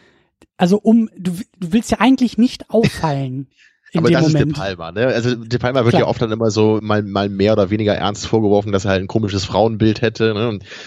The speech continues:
Speaker 2: also auch später, wie, es gibt halt so ein paar Shots, wie sie dann auch so Hunt irgendwie anguckt, ne? So ein bisschen unterwürfig, so als
Speaker 1: Ja.
Speaker 2: sie dann irgendwie auch mit ihm da rummachen will. Das, dann,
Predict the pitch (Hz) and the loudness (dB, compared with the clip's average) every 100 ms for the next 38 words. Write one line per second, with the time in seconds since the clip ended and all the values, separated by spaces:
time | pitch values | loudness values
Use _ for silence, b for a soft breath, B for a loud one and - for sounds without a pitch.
0 | B B B B - 107 107 - - 113 | B B B B -2 0 2 0 0 0
1 | 113 101 107 64 76 95 - - - 131 | 0 2 -2 -2 -18 -10 -10 -10 -4 0
2 | 120 104 98 101 98 117 - 98 107 104 | 0 -2 -2 -2 0 -4 -4 -4 0 0
3 | 98 101 110 87 107 110 98 104 - 104 | -2 -4 -4 -4 -4 -6 -4 -4 -4 -8
4 | 104 - 95 - - 107 101 98 - - | -6 -4 -4 -4 0 0 2 0 -2 -2
5 | 104 110 95 82 104 107 110 107 - 98 | 0 2 0 2 0 2 2 2 0 0
6 | 156 151 95 90 90 85 104 95 98 92 | 2 2 0 -2 0 0 0 -2 0 -2
7 | 101 107 - 101 92 101 101 98 - B | -2 -4 -2 -4 -4 0 0 0 -4 B
8 | B 185 - 92 92 | B -10 -4 -4 -6